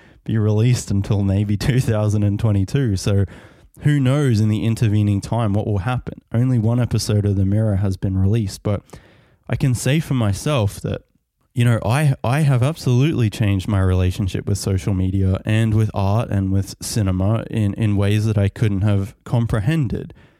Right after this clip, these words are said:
In many ways, I thought it was impossible. I thought I was always going to be a slave to, uh,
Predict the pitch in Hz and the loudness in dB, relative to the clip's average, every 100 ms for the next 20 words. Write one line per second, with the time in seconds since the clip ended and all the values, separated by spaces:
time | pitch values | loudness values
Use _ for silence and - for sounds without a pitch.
0 | _ _ _ _ _ _ _ _ _ _ | _ _ _ _ _ _ _ _ _ _
1 | - 120 113 147 104 92 92 95 95 120 | -2 2 2 2 2 2 2 -2 0 2
2 | 117 107 101 - - 104 95 120 131 - | 2 2 0 -2 -4 -4 0 0 0 -2
3 | 98 - - 98 110 107 107 104 - 113 | -4 -4 -6 -2 0 0 2 0 0 0
4 | 131 123 117 107 98 101 98 92 - 98 | 0 0 0 0 0 0 -2 -2 -4 -4
5 | 92 92 - 95 92 - _ _ _ _ | -4 -6 -4 -2 -2 -4 _ _ _ _
6 | _ _ - 98 90 | _ _ -6 -2 0